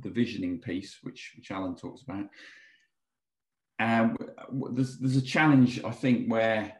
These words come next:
that has to scale up. So when you've got a bigger organisation and you've got different layers to it, and people are mo-, perhaps motivated in slightly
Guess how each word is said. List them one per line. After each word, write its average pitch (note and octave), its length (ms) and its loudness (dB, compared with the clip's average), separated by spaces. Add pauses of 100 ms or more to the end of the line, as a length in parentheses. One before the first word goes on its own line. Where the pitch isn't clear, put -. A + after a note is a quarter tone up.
(160)
that G2 180 -4
has - 240 -4
to - 80 -16
scale A2 520 0
up. - 420 -4
So A2 240 -8
when A#2+ 160 4
you've A#2 160 2
got - 140 -4
a - 100 -8
bigger A#2+ 300 -2
organisation G2 1000 -4 (420)
and G#2 100 -2
you've G2 100 -6
got - 160 -4
different - 320 -8
layers G#2+ 560 -2
to F2+ 200 -4
it, F2+ 80 -6
and G2 120 -6
people A2 320 -4
are F#2+ 80 -6
mo-, G#2+ 360 0
perhaps G#2+ 420 -8
motivated G2 840 -6 (520)
in G2+ 100 -2
slightly G2+ 500 -4